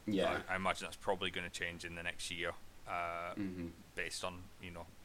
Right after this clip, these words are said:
Speaker 2: previous experience. But I wanted to just kinda get a bit of a feel for,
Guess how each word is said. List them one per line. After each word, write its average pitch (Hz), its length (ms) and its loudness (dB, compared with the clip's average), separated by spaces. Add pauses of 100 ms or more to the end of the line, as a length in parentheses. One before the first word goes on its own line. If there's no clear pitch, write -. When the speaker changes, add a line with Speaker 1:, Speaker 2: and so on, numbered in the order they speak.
Speaker 2:
previous 87 360 -2
experience. 87 500 -2
But 90 180 0 (360)
I 104 60 8
wanted 127 300 10
to 110 80 4
just 107 180 4
kinda 98 180 6
get 95 140 8
a 92 40 2
bit 90 140 8
of 95 100 2
a 95 60 0
feel 98 320 4
for, 90 500 2